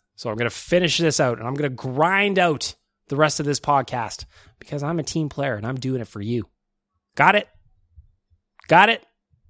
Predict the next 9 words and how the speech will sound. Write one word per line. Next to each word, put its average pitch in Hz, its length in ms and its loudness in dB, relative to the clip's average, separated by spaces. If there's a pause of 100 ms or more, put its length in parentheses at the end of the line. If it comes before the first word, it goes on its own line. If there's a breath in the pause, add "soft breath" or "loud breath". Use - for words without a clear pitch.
(480)
Excellent. - 480 -14 (420 loud breath)
So 226 460 8
the 202 100 4
righteous 220 360 2
sack 202 280 0
beating 196 360 -4
today 185 500 2 (720)
involves 220 460 0
guarantees. 180 760 -2